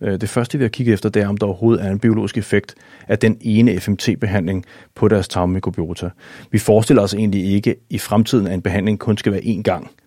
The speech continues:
Vi forestiller os, at det skal være flere gange på en anden følgende, altså for eksempel fem uger i træk eller sådan noget.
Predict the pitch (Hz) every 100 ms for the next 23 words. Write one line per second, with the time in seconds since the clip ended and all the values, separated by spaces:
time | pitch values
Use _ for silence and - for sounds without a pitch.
0 | - 95 107 98 107 101 101 104 95 -
1 | 107 107 95 90 92 95 104 85 92 -
2 | 98 98 92 - - - - 87 101 104
3 | 92 95 - 101 104 90 - 82 80 -
4 | 80 82 82 80